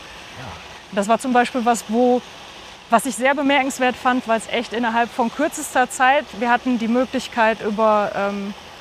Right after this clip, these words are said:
Speaker 2: den Veranstalter einen Slot in diesem Autokino zu bekommen. Und es war schon ein bisschen Ferienzeit.
Speaker 1: Mhm.
Speaker 2: Und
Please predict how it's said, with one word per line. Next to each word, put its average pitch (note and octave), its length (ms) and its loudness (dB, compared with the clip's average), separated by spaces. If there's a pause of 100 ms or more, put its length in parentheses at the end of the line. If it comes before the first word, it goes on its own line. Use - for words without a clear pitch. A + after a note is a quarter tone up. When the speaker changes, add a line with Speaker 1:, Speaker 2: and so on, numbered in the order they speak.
(120)
Speaker 2:
den A3 160 0
Veranstalter A#3 960 2 (180)
einen G#3+ 220 0
Slot A#3+ 320 -2
in A#3 100 -2
diesem A3 200 -2
Autokino C#4 480 -2
zu C#4+ 180 -8
bekommen. C#4 420 -2 (540)
Und B3 200 4
es - 140 -6
war A#3 200 4
schon B3 200 -2
ein G#3 100 0
bisschen A3 260 -2
Ferienzeit. D4 880 2
Speaker 1:
Mhm. G3 220 -4 (220)
Speaker 2:
Und A#3 220 2